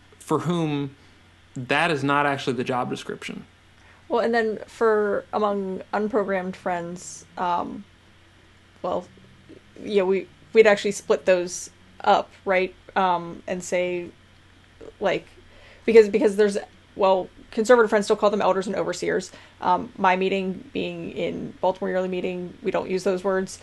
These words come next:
Speaker 2: Um, and so we say the Ministry and Worship Committee. And if you look at their, what,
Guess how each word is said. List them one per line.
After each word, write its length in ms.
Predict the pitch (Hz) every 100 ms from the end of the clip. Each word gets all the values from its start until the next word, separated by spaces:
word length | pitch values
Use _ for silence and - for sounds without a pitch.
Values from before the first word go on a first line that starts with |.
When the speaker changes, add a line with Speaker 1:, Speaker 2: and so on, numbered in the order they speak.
| - - -
Speaker 2:
Um, 440 | - 185 180 175 -
and 300 | 196 185 165
so 300 | - 190 190
we 100 | 185
say 300 | - 175 175
the 140 | 196
Ministry 360 | 202 202 - 190
and 100 | 185
Worship 320 | 190 - -
Committee. 480 | 214 165 - - - - - -
And 180 | -
if 200 | 175 -
you 120 | - 180
look 200 | 202 208
at 120 | 202 -
their, 420 | 190 185 170 214 - -
what, 240 | 190 180